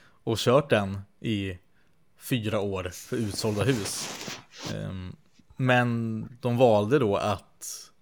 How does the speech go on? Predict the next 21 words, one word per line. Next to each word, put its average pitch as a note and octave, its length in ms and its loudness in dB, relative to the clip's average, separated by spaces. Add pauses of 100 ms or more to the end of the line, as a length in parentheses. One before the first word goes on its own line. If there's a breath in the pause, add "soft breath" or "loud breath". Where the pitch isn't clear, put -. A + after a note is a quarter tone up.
(260)
göra A#2 180 4
något G2+ 140 -4
helt G#2 220 -4
nytt, - 480 -6
vilket G#2 320 -6
ju A2 60 -2
var G2 220 -4
väldigt F#2+ 680 -8 (100)
sunt, - 640 -4
väldigt, G#2+ 340 -4
eh, G2 80 -2 (160)
ja, - 60 -4
men E3+ 120 0
ganska D#3 220 0
moget A#2+ 640 0
också. F2+ 300 -6 (1120 soft breath)
Ehm, G2+ 380 -10 (120)
och A#2 240 0
att A2+ 80 -6
inte B2+ 480 2
rida G#2+ 400 -4